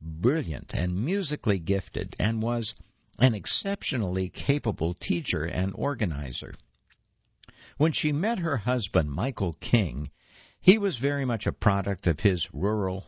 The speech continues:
background, shy, relatively uneducated, and naive. But they fell in love, and Alberta encouraged and prodded him to continue his formal education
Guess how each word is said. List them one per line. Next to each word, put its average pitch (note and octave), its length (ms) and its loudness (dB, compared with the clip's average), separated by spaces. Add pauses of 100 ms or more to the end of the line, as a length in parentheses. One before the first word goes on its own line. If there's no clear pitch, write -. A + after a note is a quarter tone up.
background, D#2 760 -2
shy, G#2+ 640 -2
relatively F#2+ 880 -2
uneducated, E2 1000 -2
and B2 300 2
naive. G#2+ 800 -2 (760)
But E3 240 4
they D3+ 180 4
fell F3 360 2
in G3 100 -2
love, E3 460 0
and G#2+ 240 0
Alberta A#2 680 0
encouraged B2+ 680 0
and F2 160 2
prodded A2 460 2
him D#2 320 -2
to F#2+ 140 2
continue C#3 600 0
his A#2+ 260 -2
formal A#2+ 460 2
education F2 800 0